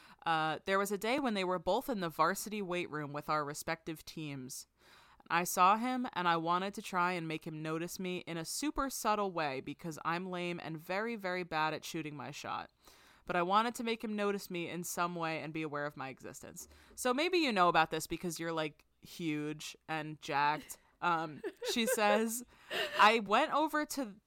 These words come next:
Speaker 1: this bucket of barbell clips that he was near
Speaker 2: I
Speaker 1: to
Speaker 2: know.
Speaker 1: th-"
Speaker 2: So let me explain to you what this is.
Speaker 1: Yeah, tell a
Speaker 2: Um,
Speaker 1: weakling what it's all about.
Speaker 2: <laughs> So basically, um, when you go to lift weights and you, like, load the barbell,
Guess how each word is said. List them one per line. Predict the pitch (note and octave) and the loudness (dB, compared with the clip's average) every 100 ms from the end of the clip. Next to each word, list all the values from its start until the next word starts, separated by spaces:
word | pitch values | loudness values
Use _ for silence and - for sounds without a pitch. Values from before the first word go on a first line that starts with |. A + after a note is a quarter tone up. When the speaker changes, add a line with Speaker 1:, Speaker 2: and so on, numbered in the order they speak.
| _ E3 | _ -4
Speaker 1:
this | F#3+ - | -2 -2
bucket | D3+ D#3+ F#3+ A#3 - | 2 2 2 -2 -2
of | E3 - | -2 0
barbell | D#3 E3 F#3 G3+ G#3+ | 2 2 2 2 0
clips | - A3+ G#3+ - - - | -2 -4 -2 -4 -6 -4
that | G#3+ | -6
he | G#3+ A#3 | -4 -4
was | A3 A#3 | -4 -4
near | A3 A3+ A3+ A#3+ | -4 -4 -2 -4
Speaker 2:
I | B3+ C4 | -4 -4
Speaker 1:
to | G#3 | -4
Speaker 2:
know. | |
Speaker 1:
th-" | C4+ C4+ C#4 - - - - - - | -4 -6 -8 -12 -20 -16 -12 -12 -8
Speaker 2:
So | D4+ C#4 | -4 -4
let | C#4+ | -4
me | D#4+ E4+ | -4 -8
explain | - - C4 C4 B3+ | -10 -12 -10 -10 -10
to | B3 | -10
you | A#3 | -8
what | A3+ G#3+ | -8 -10
this | A#3 A3 - | -10 -12 -12
is. | A3 G#3 A3+ B3 - | -10 -8 -10 -12 -12
Speaker 1:
Yeah, | E3+ D3+ B3+ C4 | -4 -2 -2 2
tell | F3+ A3 | 2 2
a | A#3 | 0
Speaker 2:
Um, | |
Speaker 1:
weakling | F#3 E3+ D#3 D3+ D3 | -2 -4 -6 -6 -4
what | D3 | -4
it's | D#3 D3+ | -4 -2
all | D3+ C#3+ | -2 -4
about. | D#3 D3 D3 - | -4 -4 -6 -8
Speaker 2:
<laughs> | - _ _ _ - - - - - _ _ | -18 _ _ _ -14 -12 -10 -14 -20 _ _
So | D4 C#4 | -4 -4
basically, | B3+ C#4+ D#4 F#4 F4 E4+ D#4+ D#4+ D#4 C#4 | -4 -6 -6 -12 -12 -12 -10 -12 -14 -12
um, | B3 B3 A#3+ A#3 A#3+ B3+ D4+ _ _ | -10 -8 -8 -10 -16 -18 -20 _ _
when | B3 C4+ C4 | -12 -12 -10
you | C4 | -10
go | C4+ C4 D4 - | -4 -4 -4 -8
to | D#4+ C4+ | -8 -6
lift | B3+ - - | -6 -8 -14
weights | A3+ A#3 C4 - - | -8 -6 -6 -10 -12
and | A#3+ | -10
you, | B3 B3 | -10 -6
like, | A#3 A3+ A3 | -4 -4 -6
load | A3 A#3+ A3+ | -4 -4 -6
the | A#3+ | -6
barbell, | A3 G#3+ A#3+ C4+ C4+ C#4 | -2 -2 -2 -4 -4 -4